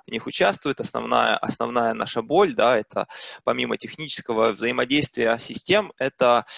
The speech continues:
а, это, э, мэп-, мэппинг, э, мэппинг, э, структур и, и интерфейсов, э, в рамках, м, одного и, и более сценариев. А, в принципе, а, если разделить, э, разделить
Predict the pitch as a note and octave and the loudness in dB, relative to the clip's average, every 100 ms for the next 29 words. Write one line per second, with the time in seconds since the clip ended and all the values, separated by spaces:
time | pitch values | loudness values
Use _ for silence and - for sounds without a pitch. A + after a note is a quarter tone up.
0 | - - - A2+ A2 G#2+ G#2+ G#2+ G#2+ - | -14 -12 -2 2 4 4 2 2 -2 -4
1 | C3 B2+ - A2+ - B2+ D3 - B2+ D3 | -6 -4 -4 -4 -2 0 0 0 -2 -2
2 | B2+ A2+ - A#2 A2 A#2 C#3+ B2+ A2+ F#2 | -2 -8 -12 -8 -6 -2 -4 -6 -14 -14
3 | - E2+ - A#2 - D#3+ F3 - B2+ B2+ | -14 -14 -12 -12 -8 -4 -4 -4 -6 -6
4 | - A#2 - B2+ B2+ B2 A#2+ A2 G#2 - | -8 -14 -12 -8 -6 -2 0 0 -4 -14
5 | A2+ G2+ F#2 _ G#2 A2 A#2 G#2 - - | -10 -10 -10 _ -2 -2 -2 -8 -8 -16
6 | _ - _ _ _ _ _ _ - B2+ | _ -20 _ _ _ _ _ _ -12 -8
7 | A#2+ A2+ C3 A#2+ G#2 A2+ A2 A2 A#2 G#2+ | -2 0 2 2 0 -8 -4 0 0 -2
8 | - A2+ G#2 G2 - - _ - - - | -6 -4 -4 -4 -8 -16 _ -20 -20 -18
9 | - - - - - - - A#2 A#2+ A#2+ | -18 -18 -18 -18 -20 -20 -6 0 2 4
10 | A#2+ A2+ A2 - - - - D#3 D#3 E3 | 4 2 0 -6 -20 -12 -4 -4 -4 -6
11 | - C#3 B2+ - _ - A#2 A2+ - C#3+ | 2 2 2 -6 _ -6 -4 -4 -2 -2
12 | - D3+ C#3 C3+ C#3 D3 D3 - - - | 0 2 4 2 2 0 0 -2 -6 -4
13 | A2+ - D#2+ A#2 B2 D3 C#3+ | -4 -4 -2 -2 -2 -4 -4